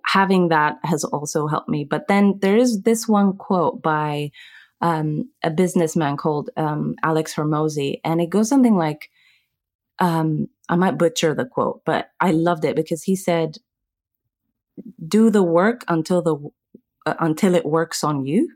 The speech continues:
um, which basically in summary means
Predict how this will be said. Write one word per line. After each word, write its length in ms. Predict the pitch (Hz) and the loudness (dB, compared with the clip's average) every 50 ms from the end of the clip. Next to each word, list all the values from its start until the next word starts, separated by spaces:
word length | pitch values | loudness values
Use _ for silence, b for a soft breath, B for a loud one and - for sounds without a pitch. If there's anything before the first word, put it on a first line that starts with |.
| _ _ _ _ _ _ _ _ _ _ _ _ _ _ _ _ _ _ _ _ _ _ _ _ - | _ _ _ _ _ _ _ _ _ _ _ _ _ _ _ _ _ _ _ _ _ _ _ _ 0
um, 440 | 151 160 151 147 151 151 - - - _ _ | 2 2 2 2 0 -2 -4 -6 -14 _ _
which 540 | _ - 202 202 196 - - - - - - _ _ _ _ _ _ _ _ _ _ - 190 | _ 2 2 2 2 0 -2 -4 -4 -6 -10 _ _ _ _ _ _ _ _ _ _ -4 0
basically 540 | 190 220 226 254 254 254 285 247 - 196 180 | 2 4 4 4 4 2 0 2 2 2 2
in 100 | 170 165 | 2 0
summary 380 | - 190 175 - 165 156 147 | 0 0 0 0 0 0 -2
means 420 | 147 156 156 156 156 151 151 - | 0 0 0 0 0 -2 -4 -8